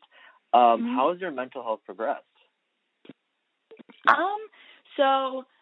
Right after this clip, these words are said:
Speaker 2: after that initial time, it, for a while, it was, like, not really getting better.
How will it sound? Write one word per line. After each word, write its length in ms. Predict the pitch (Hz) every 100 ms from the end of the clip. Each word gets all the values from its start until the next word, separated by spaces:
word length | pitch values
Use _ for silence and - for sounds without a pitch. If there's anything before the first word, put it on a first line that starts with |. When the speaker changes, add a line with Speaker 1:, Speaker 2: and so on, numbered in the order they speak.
| _ _ -
Speaker 2:
after 520 | 277 - 370 349 320 220
that 260 | 220 226
initial 340 | 220 220 - 208
time, 540 | - 202 196 202 196
it, 240 | 208 220 214 - _ - _ _ _ -
for 100 | 240
a 80 | 240
while, 540 | 220 214 226 233 233
it 120 | 202 202
was, 240 | 196 202 202
like, 240 | 180 175 - - _ _ _ _
not 240 | 208 196 214
really 460 | 208 202 202 202 - _ _
getting 280 | 247 254 269
better. 440 | 277 277 285 285